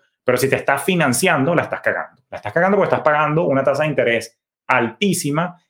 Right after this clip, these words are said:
y eso es un interés compuesto que juega en tu contra.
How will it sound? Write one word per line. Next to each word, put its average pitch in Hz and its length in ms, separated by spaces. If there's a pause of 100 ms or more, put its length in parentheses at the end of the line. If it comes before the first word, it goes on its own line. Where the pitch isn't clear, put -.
y 123 100
eso 123 160
es 147 60
un 165 80
interés 123 360
compuesto 151 640
que 120 140
juega 185 380
en 135 180
tu 113 180
contra. 101 600